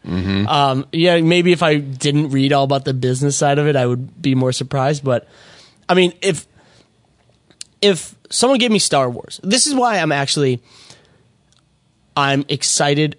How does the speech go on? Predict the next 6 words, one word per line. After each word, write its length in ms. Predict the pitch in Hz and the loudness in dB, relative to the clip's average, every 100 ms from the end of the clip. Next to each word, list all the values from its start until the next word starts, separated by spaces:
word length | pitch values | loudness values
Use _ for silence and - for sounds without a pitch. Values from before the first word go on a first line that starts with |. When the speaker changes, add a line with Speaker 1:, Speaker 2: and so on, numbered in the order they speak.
| _ - | _ -10
Speaker 2:
for 180 | 139 | -4
Rian 300 | 131 131 131 | 0 0 0
Johnson's 680 | 127 131 120 - 123 117 117 - _ - | 0 0 -2 -4 -4 -4 -6 -12 _ -8
Star 460 | - - 127 127 | -8 -2 -2 0
Wars, 560 | 127 131 131 135 - - _ _ | 0 0 0 -2 -6 -12 _ _
um, 440 | 147 135 131 135 | -4 0 0 0